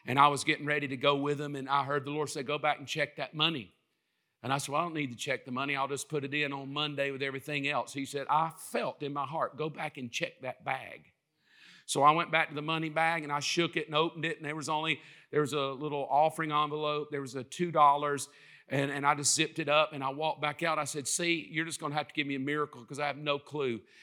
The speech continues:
how, how an offering envelope, two dollars in a check is gonna make any difference. I gotta have eleven thousand dollars by Monday." I went back out. I'm getting ready to pray. We're getting ready to drive to Atlanta. I heard again, "I told you, go in there and check that."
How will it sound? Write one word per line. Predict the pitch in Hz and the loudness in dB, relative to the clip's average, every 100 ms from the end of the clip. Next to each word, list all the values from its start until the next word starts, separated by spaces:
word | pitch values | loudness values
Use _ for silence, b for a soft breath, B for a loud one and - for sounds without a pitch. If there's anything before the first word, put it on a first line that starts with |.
| B B | B B
how, | 131 131 123 | 6 6 4
how | 135 135 123 | 0 2 2
an | 110 - 123 | -2 -4 6
offering | 143 170 180 165 | 6 6 2 0
envelope, | 170 170 156 151 156 151 | 0 0 -2 0 0 0
two | - 175 | 0 2
dollars | 160 151 151 131 | 4 2 0 -4
in | 135 | -6
a | |
check | 120 175 156 - | -4 0 0 -2
is | - | -4
gonna | 143 | -4
make | 139 131 147 | -4 -4 -6
any | 151 | -6
difference. | 143 147 127 110 - 147 B | -4 -4 -6 -10 -14 -16 B
I | - | 0
gotta | 143 135 | 2 -2
have | 117 | -6
eleven | 127 135 135 | -6 -6 -4
thousand | 143 139 131 | -2 -2 -4
dollars | 135 135 135 123 | -4 -2 -4 -6
by | 131 | -6
Monday." | 139 139 143 139 139 | -2 -4 -2 -2 -2
I | |
went | 113 123 - | -4 -6 2
back | 135 143 - | 4 4 2
out. | 143 151 147 B B B B | -2 -4 -8 B B B B
I'm | 117 | 2
getting | 135 151 | 4 4
ready | 143 143 | 2 0
to | 127 | -6
pray. | - 160 151 151 | -2 4 4 4
We're | 139 123 | -2 -6
getting | 135 143 | -4 -4
ready | 143 143 | -4 -4
to | 143 | -6
drive | 139 147 147 | 2 6 6
to | 131 | 2
Atlanta. | 151 156 156 165 - | -4 -2 -2 -2 -4
I | 113 | -6
heard | 117 151 151 | -4 -4 -2
again, | 139 160 135 - B B 113 | 0 0 -2 -8 B B -6
"I | 117 | -4
told | - 147 139 | 0 0 0
you, | 131 | -2
go | 143 143 | -2 -2
in | 147 | -4
there | 139 127 | -4 -4
and | 123 | -4
check | - 160 - | -6 -6 -6
that." | 107 87 | -6 -6